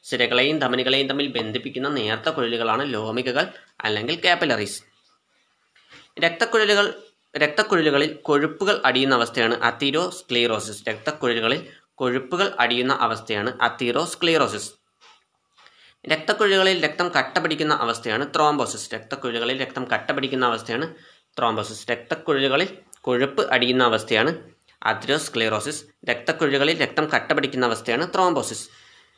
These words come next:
രക്തക്കുഴലുകൾ പൊട്ടുന്ന അവസ്ഥയാണ് ഹെമറേജ്. രക്തക്കുഴലുകൾ പൊട്ടുന്ന അവസ്ഥയാണ് ഹെമറേജ്. രക്തക്കുഴലുകളിൽ രക്തം കട്ട പിടിക്കുന്നത് ത്രോംബോസിസ്. രക്തക്കുഴലുകളിൽ കൊഴുപ്പടിയുന്നത് atherosclerosis. രക്തക്കുഴലുകൾ പൊട്ടുന്ന അവസ്ഥ ഹെമറേജ്. രക്തക്കുഴലുകളിലെ തടസ്സങ്ങൾ മാറ്റുന്നതിനുള്ള ചികിത്സയാണ് ആൻജിയോപ്ലാസ്റ്റി.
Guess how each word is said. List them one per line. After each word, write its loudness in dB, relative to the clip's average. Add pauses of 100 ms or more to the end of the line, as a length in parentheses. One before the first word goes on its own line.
(180)
രക്തക്കുഴലുകൾ 2
പൊട്ടുന്ന 0
അവസ്ഥയാണ് 0
ഹെമറേജ്. -4
രക്തക്കുഴലുകൾ -4
പൊട്ടുന്ന -4
അവസ്ഥയാണ് 2 (100)
ഹെമറേജ്. 2 (280)
രക്തക്കുഴലുകളിൽ -2
രക്തം 0
കട്ട 0
പിടിക്കുന്നത് -2
ത്രോംബോസിസ്. -4 (380)
രക്തക്കുഴലുകളിൽ -2
കൊഴുപ്പടിയുന്നത് 0
atherosclerosis. -2 (500)
രക്തക്കുഴലുകൾ -4
പൊട്ടുന്ന -2
അവസ്ഥ 0
ഹെമറേജ്. 0 (540)
രക്തക്കുഴലുകളിലെ 0
തടസ്സങ്ങൾ 2
മാറ്റുന്നതിനുള്ള 0
ചികിത്സയാണ് -4
ആൻജിയോപ്ലാസ്റ്റി. 0